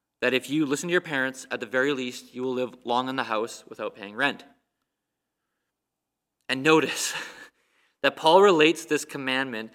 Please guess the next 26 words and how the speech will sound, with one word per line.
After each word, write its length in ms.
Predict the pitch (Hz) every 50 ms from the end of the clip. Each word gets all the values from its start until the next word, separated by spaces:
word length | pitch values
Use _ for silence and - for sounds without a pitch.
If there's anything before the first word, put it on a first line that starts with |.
| - - -
to, 120 | - - - _ _ _ -
to 120 | - 139 135
a 60 | 127
parent's 400 | - - 131 139 156 160 - -
relationship 580 | 170 139 131 127 127 143 123 - 139 131 -
with 140 | - 120 -
their 100 | 123 120
kids 380 | 120 - 120 113 104 - - -
too. 280 | - - 110 92 - - _ _ _ _ _ _ _ _ _ _ _ _ _ _ -
It's 140 | - 135 -
not 160 | 156 151 156
just 100 | - 190
about 240 | 196 202 196 185 -
kids 380 | - - - 143 139 131 - - -
honoring 320 | 117 127 123 123 120 110
parents, 480 | - - - 151 143 117 101 - - - -
but 140 | 107 - -
parents 340 | - 123 120 123 123 - - 117
honoring 300 | 113 113 110 110 107 104
kids 300 | - - 110 107 - -
through 200 | _ - 113 104
loving 320 | 104 98 92 98 101 101
guidance. 560 | - 101 95 - - - _ _ - _ _ _ _ _ _ _ _ _ _ _ _ _ _ _ _ _ _ _ _ _ _ _ 110 110
He, 120 | 107 104 -
he, 220 | - - 110 110 -
he, 400 | 113 113 110 110 113 113 107